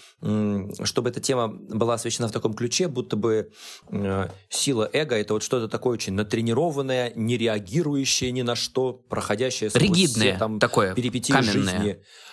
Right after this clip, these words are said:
Speaker 1: Ригидное такое, да. Потому что, давай, мы знаем сами с тобой, э, м, из практики, как бывают люди с очень крепким характером, таким, знаешь, как вот назов-, называется, как крепкий характер такой, там, да.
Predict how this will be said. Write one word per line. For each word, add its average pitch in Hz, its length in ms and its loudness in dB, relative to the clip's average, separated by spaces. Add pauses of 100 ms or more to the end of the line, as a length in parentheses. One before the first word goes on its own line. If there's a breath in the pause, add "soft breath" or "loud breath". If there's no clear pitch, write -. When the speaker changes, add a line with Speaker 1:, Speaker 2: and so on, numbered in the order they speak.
(120)
Speaker 1:
Ригидное 160 580 0
такое, 143 380 0
да. 117 200 -2 (220 soft breath)
Потому 156 280 -2
что, - 300 -4
давай, 139 600 -2
мы 135 160 -2
знаем 123 340 -2
сами 104 280 -2
с - 60 -8
тобой, 104 460 -2
э, 95 280 -2
м, 98 760 -14 (120)
из - 160 -4
практики, 151 600 -4
как - 320 -4
бывают 104 540 -2
люди 113 260 -2
с 95 120 -2
очень 101 400 -4
крепким 127 500 -2
характером, 107 640 0
таким, 98 240 -2
знаешь, 127 140 0
как - 160 -4
вот 92 120 -10
назов-, 104 360 -2
называется, 104 280 -2
как - 120 -18
крепкий 113 420 -2
характер 98 460 -2
такой, 87 240 -8 (140)
там, - 140 -10
да. 123 220 0